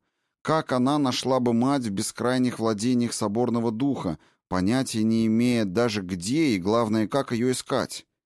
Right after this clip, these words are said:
Оставь позади прошлое, Валькирия. Иди вперед, не сворачивая. Границы домена мертвых все ближе, еще немного, еще чуть-чуть.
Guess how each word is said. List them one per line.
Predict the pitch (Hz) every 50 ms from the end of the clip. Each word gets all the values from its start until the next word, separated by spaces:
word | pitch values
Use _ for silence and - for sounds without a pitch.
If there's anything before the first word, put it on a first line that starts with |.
| _ _ _ _ _ _ _ _ _ _
Оставь | - - - - - 107 110 123 - - - _ _
позади | - 95 95 95 87 - 110 110 113 110 _ _
прошлое, | - - - 123 139 - - - - - - - - -
Валькирия. | 80 80 82 - - - 85 78 - - - - _ _ _ _ _ _ _ _ _ -
Иди | 95 104 90 104 147 143
вперед, | - - - 127 110 107 104 110 - -
не | 87 92
сворачивая. | - - 95 90 85 85 87 82 - - - 58 69 - - - _ _ _ _ _ _ _ _ _ -
Границы | - 78 80 85 85 98 110 110 - - 104
домена | 95 95 98 95 95 101 104 101 101
мертвых | 98 95 101 110 107 104 - 101 95 -
все | - - 104 95
ближе, | 87 90 98 120 135 135 113 87 87 78 67 -
еще | - - 90 - - 98
немного, | 98 107 107 117 143 165 160 131 92 82 78 - _ _ _ _ _ _ _ _ _ _ -
еще | - - - - -
чуть-чуть. | - 95 - - - - - - - - - -